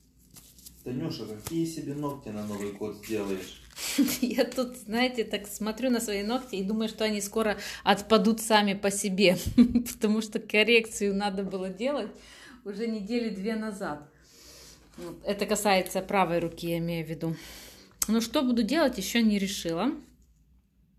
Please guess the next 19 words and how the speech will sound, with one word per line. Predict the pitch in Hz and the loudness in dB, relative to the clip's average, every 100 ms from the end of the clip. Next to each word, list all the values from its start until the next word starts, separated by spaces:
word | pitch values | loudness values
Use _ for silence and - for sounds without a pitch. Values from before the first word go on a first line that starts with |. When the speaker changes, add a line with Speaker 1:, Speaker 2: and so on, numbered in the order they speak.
| _ - - - - | _ -20 -20 -20 -4
Speaker 2:
Там, | 214 220 | 2 4
скорее | - 202 196 | 4 2 2
всего, | - 196 | 2 0
мне | 196 196 | 2 0
придётся | 196 190 196 196 185 | 0 -2 0 0 0
ногти | 190 185 - | 0 -2 -4
снять. | - - 208 269 302 - - - - | -6 -4 0 0 -2 -12 -16 -8 -4
<laughs> | 226 - - _ - - - - - _ | -4 -6 -20 _ -20 -20 -20 -20 -20 _
Ну, | 214 | -2
посмотрим. | 208 196 175 160 - 147 - - _ _ - | -2 -2 -4 -6 -8 -16 -16 -20 _ _ -6
Посмотрим, | - 233 170 147 - 160 | -6 -4 -6 -8 -10 -14
посмотрим. | - - 254 - 277 269 - - - - _ _ _ - - - - | -14 0 0 0 -2 -2 -2 -14 -20 -20 _ _ _ -20 -20 -20 -16
Загадывать | - 170 190 190 262 226 202 202 | -6 2 2 4 0 0 0 0
не | 190 175 | 2 0
буду. | 151 156 160 151 127 _ _ _ _ _ _ _ _ _ _ _ _ _ _ _ - _ - - - - - - - - - _ _ _ _ - - - _ | -2 -8 -6 -8 -12 _ _ _ _ _ _ _ _ _ _ _ _ _ _ _ -20 _ -20 -20 -20 -18 -18 -18 -18 -20 -20 _ _ _ _ -20 -20 -20 _
Так, | 196 170 | -2 0
шармикончики | - 240 233 220 175 160 - - 180 | 2 4 4 0 -6 -8 -8 -12 -8
есть, | 196 330 - - | -4 -2 -4 -12
клеим. | - 196 196 160 156 | -4 0 2 2 -2